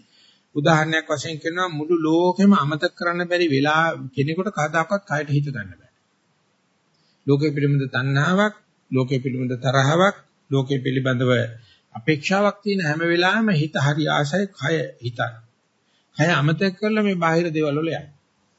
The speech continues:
ඒ නිසා කයට හිත තියන්න අපි අදිෂ්ඨාන කරාට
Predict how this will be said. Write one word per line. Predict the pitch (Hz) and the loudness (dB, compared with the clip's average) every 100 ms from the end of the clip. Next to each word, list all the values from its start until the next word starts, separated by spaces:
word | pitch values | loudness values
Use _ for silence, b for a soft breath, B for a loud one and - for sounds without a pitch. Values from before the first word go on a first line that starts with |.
| _ _ _ _ _ _ | _ _ _ _ _ _
ඒ | 170 | -6
නිසා | 175 170 147 | -2 -2 -2
කයට | 139 170 180 | -2 -2 -2
හිත | 170 156 160 | -2 -4 -6
තියන්න | 147 147 147 143 | -6 -4 -2 -4
අපි | 131 123 | -4 -6
අදිෂ්ඨාන | 117 120 - - 107 101 | -6 -6 -8 -8 -6 -8
කරාට | 117 139 165 | -2 0 0